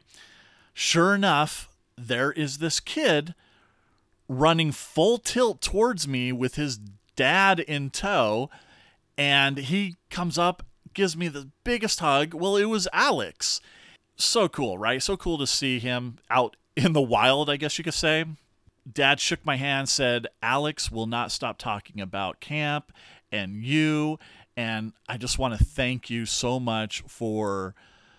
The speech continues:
you know, being such a huge influence and making his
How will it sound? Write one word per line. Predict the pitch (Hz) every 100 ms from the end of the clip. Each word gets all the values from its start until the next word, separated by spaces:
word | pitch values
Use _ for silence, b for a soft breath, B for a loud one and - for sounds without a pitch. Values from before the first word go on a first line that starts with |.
| b _
you | 117
know, | 95
being | 92 139 139
such | 127 135 - - - _ -
a |
huge | 110 135 131 110
influence | 117 117 - 120 117 117 -
and | 98 92 87
making | 117 113 113
his | 110 113 107 104 95 -